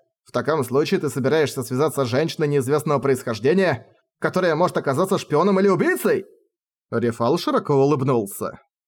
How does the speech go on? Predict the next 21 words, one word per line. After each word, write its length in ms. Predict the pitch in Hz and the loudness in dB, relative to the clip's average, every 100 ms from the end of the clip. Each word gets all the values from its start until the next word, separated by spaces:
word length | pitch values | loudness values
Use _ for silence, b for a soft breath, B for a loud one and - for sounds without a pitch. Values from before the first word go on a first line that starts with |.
| _ _ _ | _ _ _
«Это 200 | 127 131 | -2 0
как 160 | 170 165 | 0 0
раз 220 | 170 - | 0 0
так 180 | 302 320 | 0 0
захватывающе, 840 | 196 151 151 190 151 139 123 139 | 0 -2 0 0 2 2 0 0
не 80 | 156 | 0
так 180 | 311 - | 2 2
ли? 220 | 160 110 - _ _ _ - | 0 0 -8 _ _ _ -12
Нет 320 | - 240 262 | -2 0 0
причин 340 | 269 - 233 | 0 2 2
для 120 | 156 190 | 2 0
таких 240 | 156 165 | 0 0
проблем. 500 | 190 160 165 139 80 - _ _ | 0 2 2 2 -2 -16 _ _
Скорее, 340 | _ 120 147 165 | _ 0 2 2
почему 340 | 127 202 330 | 0 0 2
бы 80 | 285 | 2
не 100 | 160 | 2
выбрать 300 | 226 208 143 | 2 0 0
из 100 | 131 | 0
тех 200 | 202 117 | 0 2
женщин? 480 | 220 254 185 127 | 2 2 0 -2